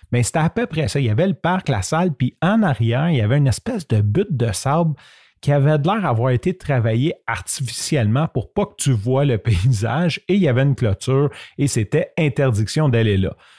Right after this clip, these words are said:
Bien sûr, tu laisses des petits culs de six, sept ans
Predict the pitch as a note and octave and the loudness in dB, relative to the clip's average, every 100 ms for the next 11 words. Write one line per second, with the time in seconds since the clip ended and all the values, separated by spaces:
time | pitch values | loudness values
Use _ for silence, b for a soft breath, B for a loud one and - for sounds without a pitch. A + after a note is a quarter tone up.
0 | b b b - C3+ E3+ - F#3+ F#3+ - | b b b -4 0 2 2 4 2 2
1 | D3+ E3 B2 C3 - - D3 D#3+ C3 A#2 | 2 2 2 0 0 -4 0 2 2 2
2 | - D3 C#3+ - C3 - B2+ C3 C#3 | 0 -2 -2 -2 -2 -2 0 0 0